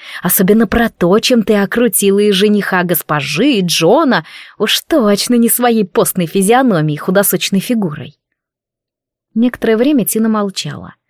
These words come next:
"Окрутила? Она?" "Один сделал тебе предложение, а второй", напомнили ей, "о втором лучше не надо". "Может быть, тем, что у меня есть достоинство?"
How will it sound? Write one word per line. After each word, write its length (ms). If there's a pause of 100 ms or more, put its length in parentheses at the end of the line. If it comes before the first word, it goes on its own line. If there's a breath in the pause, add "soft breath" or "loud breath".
(160)
"Окрутила? 840
Она?" 400 (720)
"Один 460
сделал 440
тебе 280
предложение, 800
а 40
второй", 800
напомнили 580
ей, 400 (580 soft breath)
"о 100
втором 340
лучше 280
не 140
надо". 460 (640)
"Может 320
быть, 240
тем, 340 (280 soft breath)
что 260
у 60
меня 260
есть 520
достоинство?" 920